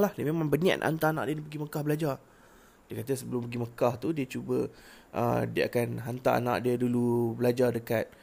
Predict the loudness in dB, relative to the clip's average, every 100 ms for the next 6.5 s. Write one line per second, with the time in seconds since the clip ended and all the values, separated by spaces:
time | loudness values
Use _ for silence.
0 | -20 -20 -16 -6 -4 -4 -6 -8 -10 -12
1 | -18 -20 -20 -8 0 2 4 4 6 4
2 | 0 0 0 0 2 4 4 4 2 0
3 | -2 -2 -2 -2 2 2 2 -2 -6 -12
4 | -20 -20 -20 -20 -10 -2 0 0 0 -4
5 | -10 -12 -8 -2 0 0 0 4 6 6
6 | 4 2 0 -6